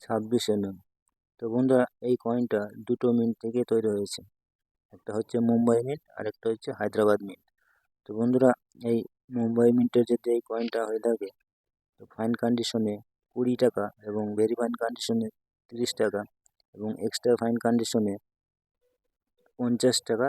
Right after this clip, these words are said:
ইউএনসি কন্ডিশন যদি হয়ে থাকে, তার দাম হচ্ছে তিনশো টাকা। তো বন্ধুরা, আর হায়দ্রাবাদ মিন্টে সেটা আপনারা সরাসরি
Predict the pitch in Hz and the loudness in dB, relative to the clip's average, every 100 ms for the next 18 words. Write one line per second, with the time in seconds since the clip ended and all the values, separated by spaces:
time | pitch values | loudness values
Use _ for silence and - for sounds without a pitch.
0 | - 123 123 127 127 120 117 120 110 117 | -2 -2 0 0 0 2 2 2 2 2
1 | 117 113 117 113 120 123 - 110 117 120 | 2 4 4 4 2 0 -2 0 2 2
2 | - - 135 - _ _ _ _ _ 117 | 0 -2 -8 -8 _ _ _ _ _ -4
3 | 117 113 101 95 92 - _ _ _ _ | 0 0 2 0 -2 -8 _ _ _ _
4 | _ _ _ _ _ _ _ _ _ _ | _ _ _ _ _ _ _ _ _ _
5 | 123 113 135 139 113 110 _ _ _ _ | -2 2 6 8 8 6 _ _ _ _
6 | - 107 107 - - 117 123 123 123 123 | -6 -4 -4 -8 0 2 6 8 8 8
7 | 131 127 127 123 123 123 117 - 117 117 | 4 4 2 2 4 4 4 -2 -2 0
8 | 117 117 110 _ _ - 113 113 - 120 | 2 0 -2 _ _ -2 2 2 2 2